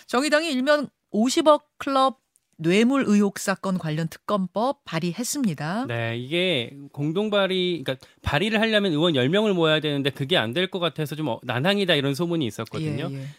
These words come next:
Speaker 2: 근데 정의당 의원 여섯 명, 여기에 그 민주당 비주류 소신파 이렇게 평가가 되고 있는 김종민, 뭐 이상민, 박용진 이런 의원들이
Speaker 1: 음.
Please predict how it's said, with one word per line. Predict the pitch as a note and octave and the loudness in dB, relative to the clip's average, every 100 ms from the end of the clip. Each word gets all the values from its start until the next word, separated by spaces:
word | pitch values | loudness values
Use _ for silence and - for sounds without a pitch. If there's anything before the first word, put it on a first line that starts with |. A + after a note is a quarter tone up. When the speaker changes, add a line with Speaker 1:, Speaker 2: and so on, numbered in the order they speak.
| _ | _
Speaker 2:
근데 | C3+ | -8
정의당 | - C#3 E3+ E3+ | -2 0 2 0
의원 | E3 D3 | 0 0
여섯 | A#2 E3+ | 0 -2
명, | D#3 D#3 C#3 G2+ | 0 2 2 -2
여기에 | A#2 A2 C3+ C#3+ D3+ E3 - - _ _ | -6 -6 -4 -2 0 -2 -4 -20 _ _
그 | C3 B2 | -4 -4
민주당 | A#2+ C#3 D#3+ D#3+ D3 _ | -4 -6 -2 -2 -4 _
비주류 | - C#3 F#3+ G#3+ G#3 | -6 -2 -2 0 -2
소신파 | E3+ A3+ A#3+ A#3 G3 | -2 -2 -2 -4 0
이렇게 | E3 D3 C3+ | 0 -2 -8
평가가 | E3+ F3 E3 | -4 -2 -2
되고 | C3+ B2 C3 | -2 -2 -2
있는 | B2+ C3 C3+ B2+ | -2 -2 -2 -4
김종민, | - A#2+ A#2 C3+ C3 C3+ C#3 C#3 | -2 -2 0 0 0 0 -2 -2
뭐 | A2+ A2 | -2 -4
이상민, | A2+ D3 C3+ C3 | -4 -4 -2 -4
박용진 | - A2 C#3 C#3+ C3+ C3 | -6 -6 -4 -4 -4 -4
이런 | A#2+ E3+ D#3+ | 0 2 2
의원들이 | C3+ C#3 C3+ C3+ C3+ | 0 0 -2 0 -2
Speaker 1:
음. | C#3 | -4